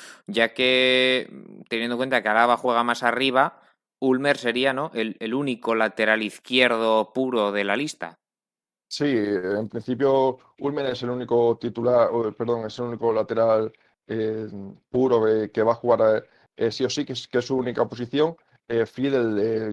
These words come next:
Speaker 2: el otro día ca-, cayó ahí, pero yo creo que si en llegada el momento, eh, tiene que, que tirar de alguien, no va a ser de,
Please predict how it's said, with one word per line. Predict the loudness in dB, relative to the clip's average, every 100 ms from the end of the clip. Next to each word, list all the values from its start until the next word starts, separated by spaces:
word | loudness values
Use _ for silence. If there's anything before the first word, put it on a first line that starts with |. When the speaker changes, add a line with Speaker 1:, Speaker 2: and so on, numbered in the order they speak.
| -2
Speaker 2:
el |
otro | -2 0
día | 2 4
ca-, | 4 0 0
cayó | 0 2 4
ahí, | 2 0 -6 _ _ _ -4
pero | 0 2
yo | 2 2
creo | 2 2
que | 2
si | -2 -4 -4 -4
en | -6 -6 -6
llegada | -4 2 2 2
el |
momento, | 0 -4 -4 -6 -8 -12 _ _ _ _ -4
eh, | -2 -2 -2 -4 -6
tiene | -4 -2 -2
que, | -2 0 -2 -4
que | -6
tirar | 0 2
de | 4
alguien, | 2 2
no | 0
va | -2
a |
ser | -2 -6
de, | -4 -2 -2 -6